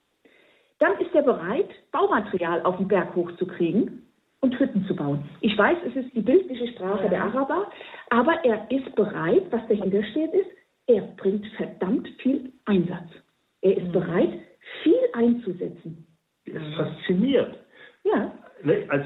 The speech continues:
Speaker 3: eure Männer euch kennengelernt haben, da waren die auch zu allem Möglichen bereit, denke ich mir so, was ich manchmal höre. Da, da ist man fasziniert. Ihr braucht jetzt nichts Näheres erzählen.
Speaker 1: Die
Speaker 3: Die
Speaker 1: sind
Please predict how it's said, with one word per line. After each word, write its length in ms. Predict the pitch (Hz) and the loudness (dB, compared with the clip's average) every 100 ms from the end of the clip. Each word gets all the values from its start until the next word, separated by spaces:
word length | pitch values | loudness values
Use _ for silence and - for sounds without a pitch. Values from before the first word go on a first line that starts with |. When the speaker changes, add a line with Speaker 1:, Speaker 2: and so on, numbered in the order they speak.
| 185 | 0
Speaker 3:
eure 240 | 147 143 | 2 2
Männer 280 | 139 196 214 | 0 -2 0
euch 280 | - - - | -2 -2 -2
kennengelernt 680 | 170 226 226 - 113 202 - | -2 2 0 0 -4 -4 -2
haben, 360 | - 269 214 | -2 -2 0
da 140 | 175 151 | 2 4
waren 180 | 180 | 2
die 80 | 180 | 4
auch 300 | - 302 - | 4 4 2
zu 80 | 175 | -4
allem 260 | 151 156 143 | -2 -2 0
Möglichen 460 | 156 156 139 131 | -2 -2 -4 0
bereit, 400 | 123 110 110 - | 2 2 0 0
denke 220 | 165 160 | 0 0
ich 100 | 151 | -6
mir 140 | 131 120 | -6 -2
so, 340 | 120 98 - - | -2 -2 -4 -6
was 120 | 127 131 | -4 -4
ich 140 | 139 | 0
manchmal 400 | 143 139 131 127 | 0 2 0 2
höre. 360 | 123 110 95 - - - | 4 2 0 -8 -6 -2
Da, 100 | - - - | -2 -2 2
da 60 | 202 | 2
ist 160 | 208 | 2
man 180 | 208 185 | -2 -4
fasziniert. 680 | 185 - - 170 175 226 - - | -6 -8 -4 -2 4 4 2 -4
Ihr 100 | 143 | -2
braucht 220 | 180 190 | 0 0
jetzt 140 | 151 151 | -2 -6
nichts 200 | 143 156 | -8 0
Näheres 380 | 170 170 147 | 2 2 0
erzählen. 460 | 139 120 - 190 180 | -2 -4 0 2 4
Speaker 1:
Die 120 | 311 | 4
Speaker 3:
Die 80 | |
Speaker 1:
sind 20 | - | 6